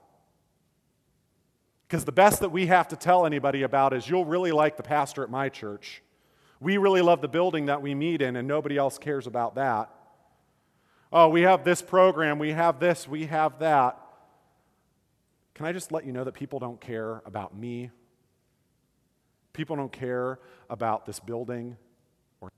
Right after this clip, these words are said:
building. Pe-, people don't care about the programs that we put on. They wanna hear and see it. John Wimber, uh, who started the, uh, Vineyard movement, John, John became a Christian in his teen years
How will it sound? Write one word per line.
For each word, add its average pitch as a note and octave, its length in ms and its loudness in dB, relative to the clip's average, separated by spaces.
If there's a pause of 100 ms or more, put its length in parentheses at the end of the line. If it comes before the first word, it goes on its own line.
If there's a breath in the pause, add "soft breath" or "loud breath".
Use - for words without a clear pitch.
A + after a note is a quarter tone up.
(200)
building. A#2+ 300 -8
Pe-, C#3+ 200 -14
people C3+ 360 -10
don't B2 240 -8
care B2+ 300 -8
about G2+ 240 -8
the - 60 -20
programs B2+ 640 -10
that - 140 -16
we A#2 140 -14
put A#2+ 240 -18
on. A#2 340 -10 (480 loud breath)
They C3 140 -4
wanna C#3 240 -6
hear C3 380 -10
and G#2 120 -10
see A#2 200 -10
it. E2+ 120 -8
John C3 340 -6
Wimber, B2+ 440 -8 (260)
uh, G2+ 160 -8
who A2 120 -14
started G#2 440 -8
the, F#2 260 -10
uh, F2+ 180 -12
Vineyard A2+ 440 -10
movement, A#2+ 400 -10 (1500 loud breath)
John, D#3 400 -2
John C#3+ 320 -2
became B2 300 -8
a A2+ 60 -6
Christian C3 400 -8
in G#2+ 100 -8
his G2+ 140 -10
teen B2+ 240 -8
years C3 460 -10